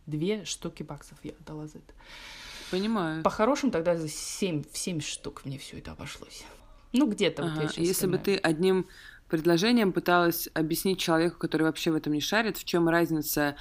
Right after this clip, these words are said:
Speaker 2: образования архитектурного в России, и, ну, в конкретно взятом юргу, и в Штатах, в конкретно взятом Хэмптон University,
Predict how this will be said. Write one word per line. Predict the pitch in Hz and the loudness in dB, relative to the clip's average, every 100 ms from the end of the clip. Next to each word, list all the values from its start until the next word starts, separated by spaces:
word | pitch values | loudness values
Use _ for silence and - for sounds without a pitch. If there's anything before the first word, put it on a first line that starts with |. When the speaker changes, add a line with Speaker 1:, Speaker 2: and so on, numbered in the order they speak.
| - - - - | -10 -8 -6 4
Speaker 2:
образования | 160 160 175 180 180 185 170 165 | 6 8 8 8 8 10 10 8
архитектурного | 156 175 170 165 190 175 165 160 151 151 | 6 0 -2 0 2 4 4 4 4 0
в | 143 160 156 147 - - - | 0 0 2 0 -4 -14 -12
России, | 151 165 - 208 175 156 147 - - - | 0 2 4 8 10 10 6 -2 -20 -10
и, | - - | -4 2
ну, | 180 165 - | 2 2 0
в | - | 4
конкретно | 175 170 185 175 160 151 | 6 8 8 8 6 4
взятом | 139 160 156 151 | 4 4 4 2
юргу, | 151 147 139 143 139 - - - - | 2 2 2 0 0 -10 -16 -14 2
и | 180 165 143 | 6 8 6
в | 135 143 156 151 143 | 0 0 2 2 2
Штатах, | - 240 247 220 - | 6 6 6 -4 -2
в | |
конкретно | 170 165 175 165 160 156 | 2 4 4 4 2 2
взятом | 151 147 160 160 151 | 2 4 2 2 -2
Хэмптон | - 156 - 151 | 0 0 0 0
University, | 147 151 151 151 147 143 147 | 2 2 2 0 -2 -2 -4